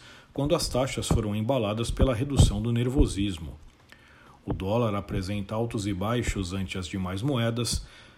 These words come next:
embora com tendência de valorização das divisas pares do real. Entre as commodities, o quadro positivo da semana é estendido.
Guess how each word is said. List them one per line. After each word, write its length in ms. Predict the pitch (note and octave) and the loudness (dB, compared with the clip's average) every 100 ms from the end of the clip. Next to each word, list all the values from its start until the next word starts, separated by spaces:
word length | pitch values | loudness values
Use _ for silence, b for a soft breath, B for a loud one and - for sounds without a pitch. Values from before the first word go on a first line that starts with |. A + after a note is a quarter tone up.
| B E3+ | B 2
embora 220 | D3+ E3 | 4 2
com 160 | F#3 | 0
tendência 480 | F3 F3 A#2+ C#3 D3 | 0 2 2 0 0
de 100 | C3+ | 0
valorização 800 | A#2+ D3 D3 C#3+ C#3 - A#2+ B2 | 4 6 6 6 4 2 0 0
das 180 | C3 B2 | 0 0
divisas 560 | D3+ G2 A2+ A2+ A#2+ | -2 0 0 0 -2
pares 400 | - - G2+ G#2+ | 0 0 0 0
do 120 | G#2+ A#2 | 2 6
real. 360 | C3+ F2+ D2 - - - - - - - - - - B B B F#2+ | 6 4 0 -2 -2 -10 -20 -20 -20 -20 -20 -20 -20 B B B -10
Entre 240 | E2+ F2+ | -8 -6
as 100 | E2+ | -4
commodities, 760 | - B2 G#2+ A2+ G#2+ A#2+ - - B B | 0 0 0 -2 -2 -2 -4 -6 B B
o 60 | F3 | 0
quadro 340 | D#3+ D#3 D#3 | 2 2 0
positivo 600 | - E3+ D#3 - D3 C#3 | 2 2 2 2 2 4
da 140 | G#2+ | 2
semana 440 | - A#2 G2 A2 B2+ | 2 2 2 0 0
é 20 | |
estendido. 640 | C3+ - F3 G#2+ A#2 E2+ | 0 0 0 2 0 -2